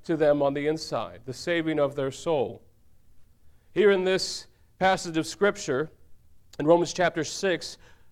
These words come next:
Paul is likening baptism with our salvation. We're baptized spiritually with Christ.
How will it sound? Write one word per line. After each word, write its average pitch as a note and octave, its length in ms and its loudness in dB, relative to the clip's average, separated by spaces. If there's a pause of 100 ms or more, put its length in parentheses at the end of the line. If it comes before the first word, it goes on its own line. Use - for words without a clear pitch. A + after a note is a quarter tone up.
(180)
Paul A3 240 6
is E3+ 120 2
likening F3+ 480 4
baptism E3 580 2
with D#3+ 140 2
our D3+ 100 4
salvation. D#3+ 840 0
We're C#3 140 2
baptized E3+ 640 2
spiritually G3 520 2
with D3+ 220 -2
Christ. - 680 2